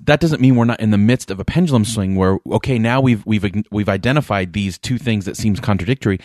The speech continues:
How do we find that balance to kind of make things better? And I think the only way we can do that is to first be aware of it. So it is kind of a paradox in the sense that the only reason we're aware of it is because they're doing it.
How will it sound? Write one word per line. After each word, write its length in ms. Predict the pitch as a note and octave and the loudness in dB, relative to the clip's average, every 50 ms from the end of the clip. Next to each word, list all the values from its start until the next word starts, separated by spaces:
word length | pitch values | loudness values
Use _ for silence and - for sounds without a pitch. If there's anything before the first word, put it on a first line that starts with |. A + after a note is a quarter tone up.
| - - | -14 -10
How 160 | - A#2+ A#2+ | -4 -2 0
do 80 | A#2+ A#2+ | 0 2
we 100 | B2 A2 | 0 0
find 400 | - - A2+ A2 G#2+ G#2+ G#2 G2+ | -2 -2 -2 -2 0 0 0 -2
that 140 | F#2+ - | -2 -4
balance 400 | F2 G#2 G2+ G2+ G2+ F#2+ E2+ - | -6 -6 -6 -4 -6 -8 -8 -10
to 100 | - - | -12 -12
kind 280 | F#2+ - G#2+ G#2 G2 F#2 | -10 -8 -6 -4 -4 -4
of 100 | F2+ E2+ - - - - - | -4 -6 -8 -16 -16 -8 -2
make 240 | G2+ G#2+ G#2+ G2 - | 0 2 2 2 0
things 240 | - G2+ F2+ F2 | -4 -6 -6 -4
better? 300 | F2 F2 B2+ C3+ B2+ G2 | -4 -2 -2 0 0 -2
And 160 | C2+ D#2 G#2 G#2 | -2 -2 -4 -6
I 40 | |
think 260 | G2+ - A#2+ G#2+ - - - - _ _ _ - | -6 -6 -8 -8 -10 -14 -20 -20 _ _ _ -4
the 140 | G#2+ A#2 A2+ | -2 0 0
only 180 | A#2+ C3+ C#3 | 2 2 2
way 160 | B2 A#2 A#2 A2+ | 2 2 2 0
we 80 | A2+ | 0
can 140 | - G#2+ G2 | -2 -4 -2
do 120 | F#2+ C3+ | -2 -2
that 200 | C#3+ C3 A2 - - | 0 0 -2 -2 -4
is 160 | G2+ F#2+ - | -8 -8 -6
to 100 | - G#2 | -8 -8
first 360 | - - C3 D3+ F3+ - - E2+ | -8 -4 -4 -4 -4 -4 -6 -6
be 140 | F#2+ F#2 | -4 -4
aware 260 | F2+ F2 A2 D3 E3+ A#2+ | -2 -2 -2 0 0 0
of 120 | F#2 D2 | -2 -2
it. 180 | D#2+ E2+ - - - - - - | -4 -6 -8 -10 -14 -20 -20 -10
So 320 | - - B2 A2 G#2 G2 - - _ _ - | -2 0 2 2 2 0 -4 -10 _ _ -2
it 120 | A#2+ A#2 G2+ | -2 0 2
is 220 | C#3+ F3 D#3+ B2+ | 2 0 0 0
kind 240 | - - A#2 A2+ A2 | -2 -4 -2 0 0
of 60 | G2+ | 0
a 60 | G2 | 0
paradox 460 | - - G#2 G2+ F#2+ F#2 F2+ F2+ - | 0 0 -2 -2 0 -2 -2 -4 -4
in 60 | G2 F#2 | -4 -2
the 80 | F2+ | -2
sense 260 | F2 - G2+ F#2 D#2+ | -2 -2 -2 -2 -2
that 100 | - F#2 | -2 -2
the 100 | E2 G#2 | 0 2
only 120 | G#2 G#2+ F#2+ | 2 2 2
reason 240 | G2+ G2+ F2+ F#2 F2+ | 2 0 0 0 -2
we're 140 | F#2 F2+ | 0 0
aware 240 | F2 F2 G2 G#2 G2+ | 2 2 2 2 2
of 80 | F#2+ F2+ | 2 0
it 100 | F2+ E2+ | 0 -2
is 100 | F2 D#2+ | -2 -4
because 520 | D#2+ F#2 - - G#2 G2 F#2+ F2+ E2 E2 | -6 -8 -6 -4 -2 -2 -2 -2 -4 -4
they're 100 | F#2+ F2 D#2+ | -6 -4 -2
doing 320 | F#2 C3+ D#3+ C#3 G2 D#2 | 0 2 2 2 2 0
it. 220 | D2 E2 - _ | -4 -6 -8 _